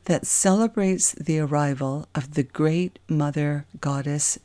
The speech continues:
Durga, a dazzling ten-armed warrior deity who comes in to do battle against the forces of evil that threaten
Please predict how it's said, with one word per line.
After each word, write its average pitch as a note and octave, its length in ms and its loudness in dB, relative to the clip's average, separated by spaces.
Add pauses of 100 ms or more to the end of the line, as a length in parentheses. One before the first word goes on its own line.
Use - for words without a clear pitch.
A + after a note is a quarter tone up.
(140)
Durga, E3+ 600 2 (1000)
a E3 100 4
dazzling E3+ 1000 2 (160)
ten-armed E3+ 1040 0
warrior F3 800 2
deity F#3 720 -2 (520)
who G3+ 120 0
comes F#3 400 4
in D3 280 2
to E3 120 -2
do D#3+ 240 -2
battle D3+ 640 -4
against D3+ 480 0
the F3+ 80 -4
forces D3+ 500 -2
of D3 220 -4
evil D3+ 460 -2 (400)
that - 220 2
threaten C3 600 2